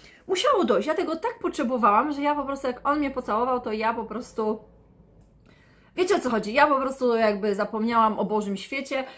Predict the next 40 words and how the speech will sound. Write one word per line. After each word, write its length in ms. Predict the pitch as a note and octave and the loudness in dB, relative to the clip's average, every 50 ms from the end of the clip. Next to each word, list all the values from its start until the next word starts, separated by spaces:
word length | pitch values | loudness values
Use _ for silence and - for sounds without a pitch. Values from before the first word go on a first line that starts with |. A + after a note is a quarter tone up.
| - _ | -10 _
Ten 120 | D5+ A#4+ - | -8 -6 -4
pocałunek 560 | F#4 F4+ - E4 C#4+ C#4+ D4+ D4 C4+ B3 - | -6 0 2 4 4 4 4 2 0 -2 -6
chwa-, 280 | - - - D4+ - | -10 -6 -4 -2 0
e, 160 | - B3 A#3 A3 | 0 0 0 0
trwał 360 | - - - C4 A#3 A3+ G#3+ | -2 -4 -2 0 0 0 -2
chwilę, 440 | - - - - D4+ D#4+ D4+ C#4 C4+ | -4 -8 -4 0 2 2 2 2 2
tylko 360 | - D4 C4+ C4+ C4 C4+ C4 | 0 -2 -4 -2 0 0 2
nic 220 | C4 C#4+ C#4 - | 2 0 -2 -2
później 320 | - - C#4+ C4 C4 B3+ A#3+ | -4 -2 -2 0 0 0 0
nie 140 | A#3 A3+ | 0 0
było. 300 | G3+ A#3+ C#4 C#4 C4 B3 | -2 -2 0 0 2 2
Ja 220 | A#3 A#3 A#3+ A#3+ A#3+ | 2 2 0 0 0
chciałam 340 | - - B3 A3+ A3+ A3 G#3+ | -2 -2 -2 0 0 0 -2
wrócić 260 | A3 - - G#3+ G3 | -6 -8 -10 -8 -6
do 100 | G#3 F#3+ | -6 -2
domu, 360 | F3+ B3 B3 B3+ B3+ B3+ B3 - - - - - | 0 0 2 2 2 0 -2 -6 -12 -18 -10 -4
ale 200 | - A#3+ B3 B3 | 0 2 2 2
co 160 | A#3+ C#4 B3+ | 2 2 0
zrobiłam? 520 | A#3+ A3+ A3 A3 G#3 A#3 B3+ C4 B3 A#3 A3 | 0 0 -2 -4 -2 -2 0 2 2 2 2
Pierwsze 280 | - B3 A#3 - A#3 | 0 -4 -6 -6 -6
co, 120 | A3+ - A3+ | -6 -8 -8
to 160 | - A3+ G#3+ | -6 -6 -4
właśnie 300 | F3+ A3 A3 A3 - A3 | -4 -4 -4 -4 -8 -10
przyznałam 540 | - - G#3+ G3 G#3 G#3+ A3 A3+ A3 G#3+ G#3+ | -6 -6 -6 -4 -2 0 2 2 2 0 -2
się 100 | - G3 | -6 -10
do 80 | F3+ | -10
tego, 240 | F3+ - G#3 G#3+ A3+ | -8 -8 -6 -6 -6
co 120 | A3 - G3+ | -8 -8 -10
się 100 | - G#3+ | -12 -12
stało. 440 | - - G#3 F#3 E3 - - - - - - - - - | -8 -4 -2 -2 -2 -2 -4 -10 -14 -18 -20 -20 -20 -12
Czyli 320 | - - B3 A3 A#3 A#3 A#3 | -6 -2 0 0 0 2 2
ja 160 | C4 C4+ C#4+ | 2 2 2
się 140 | C#4 C#4 A#3 | 0 -2 -6
w 60 | A#3+ | -6
ogóle 240 | G#3+ F#3+ G#3 F#3 F3 | -4 -2 -2 -2 -2
poryczałam, 760 | - - D#4+ D#4+ E4 D#4 - - D4+ C4+ C4 B3+ B3 A#3 A3+ | -2 0 2 2 2 2 0 0 0 2 4 4 4 2 0
po-, 100 | A#3+ G#3+ | -4 -8
powiedziałam 640 | G#3+ G#3 G#3+ A3+ G#3 G#3 F#3+ F#3+ G#3 G3+ G3 G3 | -8 -6 -6 -4 -4 -4 -2 0 2 2 2 2
jemu, 260 | G3 G3 F#3+ F#3+ F#3+ F#3 | 0 -4 -4 -6 -6 -6
że, 200 | F#3+ F#3 F#3 | -6 -6 -6